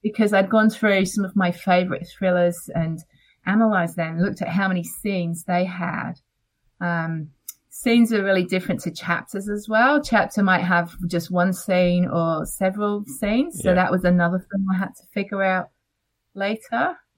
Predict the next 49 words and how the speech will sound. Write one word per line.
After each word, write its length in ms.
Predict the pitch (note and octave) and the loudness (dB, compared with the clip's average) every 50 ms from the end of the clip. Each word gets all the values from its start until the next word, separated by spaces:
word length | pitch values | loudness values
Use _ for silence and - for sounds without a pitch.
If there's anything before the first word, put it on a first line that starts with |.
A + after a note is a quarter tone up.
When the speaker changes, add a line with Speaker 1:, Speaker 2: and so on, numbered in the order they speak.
| _ _ _ _ _ _ _ _ _ _ | _ _ _ _ _ _ _ _ _ _
Speaker 2:
I 80 | - - | -6 -2
mean, 120 | A2+ A2+ | 0 0
it, 140 | A2+ - - | 0 0 0
it 160 | - - G3+ | 0 2 2
Speaker 1:
So, 60 | - G2+ | 4 6
Speaker 2:
sounds 260 | B2+ B2+ C3+ B2+ A2+ | 4 4 4 4 4
Speaker 1:
yeah, 100 | - A3+ | 4 4
by 220 | - - - E5 - | 4 4 2 2 2
the 80 | A#3+ - _ - | 2 -4 _ 0
time 300 | B3 A3 G#3+ G#3+ G#3 G3 | 0 2 4 4 4 2
I, 80 | F#3+ F#3 - _ _ - | 2 -2 -6 _ _ -4
yeah, 160 | - G#3 G#3 | -2 0 0
go 140 | G3 G#3 G#3 | 2 4 4
ahead. 260 | A3 A3 B3 - - | 4 4 4 2 2
Speaker 2:
No, 180 | C#3 A#2+ A#2+ A2+ | 2 4 4 6
I 100 | - G#2 | 6 6
was 100 | B2 - | 4 4
just 140 | - G#2 - | 2 2 2
gonna 100 | A2+ F#2 | 2 2
say, 160 | - G#2+ - | 2 2 0
it 60 | - - | 0 2
sounds 300 | - A2 A2 G#2+ G2 F#2+ | 2 4 4 2 2 2
like 220 | G2+ F#2 F2+ - | 0 0 0 0
quite 260 | - - F2+ F2+ - | 0 2 2 2 4
a, 360 | - D#2+ D#2 D#2 D2+ D2+ - - - - _ - | 2 2 2 2 2 0 -2 -6 -12 -20 _ -4
quite 220 | - G2+ G2 - | 0 0 2 2
a 420 | - E2 D#2+ D#2 D#2 D#2+ C#2+ - - - _ _ _ - | 2 2 2 2 2 0 0 -4 -6 -10 _ _ _ -10
sort 220 | - - - C#2 | -6 -4 -2 -2
of 180 | D#2 D2+ - _ _ _ _ - - - - - - - _ _ _ _ _ _ _ _ _ _ - | -4 -6 -8 _ _ _ _ -20 -20 -20 -20 -20 -20 -20 _ _ _ _ _ _ _ _ _ _ 0
almost 280 | - G2 F2 D#2+ - - | 2 4 4 4 2 2
scientific 580 | - F#2 F2+ E2+ - - B2 A2+ - A2+ - - | 4 4 4 2 2 0 0 0 0 -2 -2 -4
<laughs> 40 | - | -8
approach 460 | - - - - - - - - - | -6 -2 0 0 0 0 -4 -6 -4
to, 340 | - - F#2 E2 - - F2 | 0 2 2 2 2 -2 -6
to, 320 | - - - - G2 G2 - | -12 -8 -4 -2 -2 0 0
you 80 | G2 | 0
know, 140 | F#2 F2+ E2 | 0 0 2
to 160 | - A3 A#3 | 2 4 4
Speaker 1:
Yeah. 60 | C#4+ D4+ | 4 6
Speaker 2:
constructing 640 | D#4+ E4+ F4 E4+ D#4 - A#2 G#2+ F#2+ - E2+ E2 | 6 4 4 4 4 4 2 2 0 -6 -8 -8
the 60 | D#2 | -8
story 400 | D#2 - - G2+ F#2+ G2 F#2+ F2 | -6 -4 0 2 2 4 2 2
there. 360 | D2+ D2+ C#2+ C#2+ C2+ C2 - _ - | 2 2 0 0 0 -4 -8 _ -2
Um, 300 | - E2+ D#2+ D2 D2+ D2 | 2 2 2 2 0 -4
but, 200 | C2+ - - - - - - - - G#2 | 0 2 2 2 0 -4 -14 -12 -6 0
but 160 | - G2+ - | 2 2 4
Speaker 1:
Yeah. 80 | B3 B3 | 4 4
Speaker 2:
obviously, 440 | B3 - G#3+ G#3+ G#3 G3 F#3 F2 - | 4 4 2 2 2 2 2 2 0
it, 640 | - - G2 G2+ - - - - G#2 G#2 - - - | -2 -8 -10 -10 -10 -8 -6 -2 -2 -2 -2 -4 -14